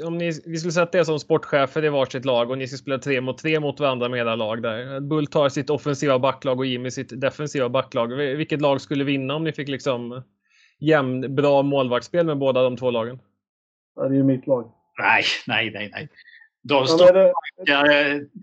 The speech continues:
Speaker 3: back, back och så sarg upp där. Det funkar ju inte. Mina tricksgubbar hade ju, eh, vunnit det, klart.
Speaker 2: De hade inte kommit någonstans.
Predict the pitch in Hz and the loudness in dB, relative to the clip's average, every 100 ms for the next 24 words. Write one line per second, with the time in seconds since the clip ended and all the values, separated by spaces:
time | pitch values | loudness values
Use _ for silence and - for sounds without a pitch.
0 | 175 175 - 170 151 156 131 - 143 156 | -20 -20 -16 -14 0 2 2 -2 0 2
1 | 123 - 131 135 131 151 135 139 123 - | 2 -2 -6 -6 0 2 4 2 0 -2
2 | - 135 131 147 139 120 123 127 110 110 | -2 -2 0 -2 -4 -6 -8 -8 -12 -14
3 | _ _ 156 165 147 - 170 165 - 151 | _ _ -4 -2 -2 0 -2 -2 -2 0
4 | 135 131 135 143 135 135 135 135 131 131 | 2 0 0 0 0 2 2 2 2 0
5 | 143 131 139 143 139 147 117 120 127 - | -2 -6 -12 -10 -6 -6 -6 -4 -2 -2
6 | 131 110 - - _ - - 180 190 190 | -2 -2 -6 -18 _ -12 2 6 6 4
7 | 170 180 175 165 170 147 160 156 220 | -2 -6 -4 -2 -4 -4 -8 -8 -8